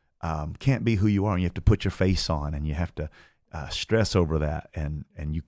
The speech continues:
you can't get a man or you can't get a woman unless you do these things. Well, then you're lying.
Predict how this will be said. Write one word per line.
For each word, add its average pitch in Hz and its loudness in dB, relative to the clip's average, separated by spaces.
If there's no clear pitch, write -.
you 95 0
can't 120 4
get 123 8
a 120 8
man 107 4
or 85 -4
you 92 2
can't 120 2
get 117 6
a 113 8
woman 98 4
unless 85 0
you 95 0
do 85 2
these 78 -4
things. 73 -10
Well, 104 0
then 143 4
you're 147 4
lying. 147 -2